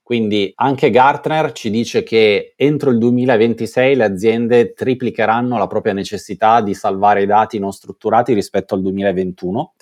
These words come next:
E lo faranno in cloud, on-premise o con modalità edge.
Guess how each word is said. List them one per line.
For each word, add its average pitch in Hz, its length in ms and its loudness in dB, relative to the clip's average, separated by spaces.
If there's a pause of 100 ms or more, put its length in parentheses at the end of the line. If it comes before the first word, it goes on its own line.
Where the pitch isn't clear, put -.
(500)
E 147 60 6
lo 139 100 6
faranno 127 500 4
in 107 100 -2
cloud, 165 600 4
on-premise 135 920 0
o 117 140 2
con 113 140 -2
modalità 104 580 2
edge. 87 380 -6